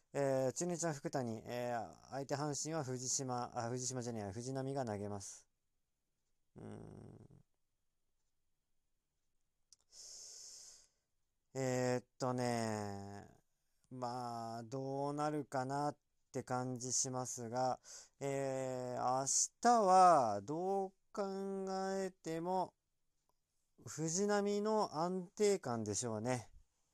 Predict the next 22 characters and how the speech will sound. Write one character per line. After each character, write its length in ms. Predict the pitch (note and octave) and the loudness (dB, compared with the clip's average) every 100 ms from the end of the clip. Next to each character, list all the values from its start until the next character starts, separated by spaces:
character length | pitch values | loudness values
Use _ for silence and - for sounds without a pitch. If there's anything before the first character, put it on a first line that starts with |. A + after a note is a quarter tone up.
| - - - - _ _ _ _ _ | -20 -18 -18 -20 _ _ _ _ _
藤 240 | D#3 E3+ | -4 0
浪 220 | G3 G3 G3 | 2 4 2
が 120 | F#3 | 4
ど 100 | G3 | 2
こ 100 | F3 | 2
ま 160 | E3 B2+ | 2 2
で 300 | A#2 G#2+ - _ _ _ _ _ _ _ _ _ _ _ _ | 0 -2 -8 _ _ _ _ _ _ _ _ _ _ _ _
安 240 | B2+ C3 B2+ | -10 -8 -8
定 220 | - C3+ B2 | -4 -4 -2
感 380 | B2 A2+ A2 - _ _ _ A2 | -2 -4 -4 -12 _ _ _ -6
が 280 | A#2+ A2+ - | -4 -4 -4
あ 120 | A#2+ | -4
る 220 | A#2 A2+ - | -4 -8 -4
か 160 | A#2 | -2
だ 160 | A2+ G#2+ | 0 -2
と 360 | - G#2+ G#2+ G#2 | -4 -4 -4 -6
思 220 | G#2+ A2 | -4 -4
い 140 | A2 | -2
ま 140 | G#2+ G2 | -2 -4
す。 480 | - - - - _ _ _ _ _ - | -6 -6 -10 -16 _ _ _ _ _ -14
う 20 | |
ん。 200 | A2 G#2+ | -12 -12